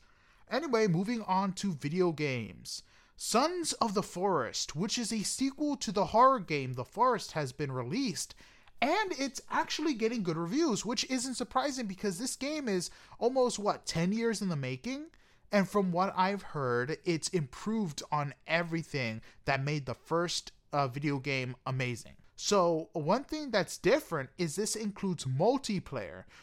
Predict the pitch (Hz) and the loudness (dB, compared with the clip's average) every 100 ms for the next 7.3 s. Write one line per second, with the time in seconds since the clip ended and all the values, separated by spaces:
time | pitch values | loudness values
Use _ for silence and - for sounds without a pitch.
0 | - - 180 135 180 - 262 262 254 _ | -10 2 4 4 0 0 -6 -6 -10 _
1 | - 190 185 190 156 - - 247 240 165 | 0 0 0 -2 -6 -4 -2 0 0 -4
2 | - 165 - 190 196 220 226 202 - 170 | -4 -4 -2 -2 -2 -4 -4 -6 -2 -2
3 | 135 170 175 - 180 160 - 151 - 165 | 0 0 -2 -2 -2 -2 -4 -6 -2 -2
4 | 170 - 160 - 151 - 143 123 117 120 | -2 -4 -4 -4 -8 -6 0 0 2 -2
5 | - 214 151 104 - - - - - _ | 4 6 6 2 -6 -18 -20 -20 -20 _
6 | 208 311 359 339 330 330 320 - 294 302 | 6 6 6 2 2 -2 -4 -2 -2 0
7 | 294 302 302 | -2 -2 -2